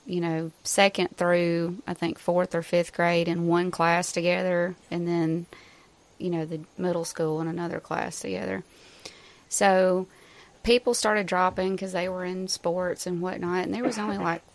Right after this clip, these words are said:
three or four people in my class, period.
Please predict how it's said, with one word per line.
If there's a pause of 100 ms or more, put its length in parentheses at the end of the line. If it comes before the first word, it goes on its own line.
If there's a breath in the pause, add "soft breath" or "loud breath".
three
or
four
people (160)
in
my (120)
class, (640)
period.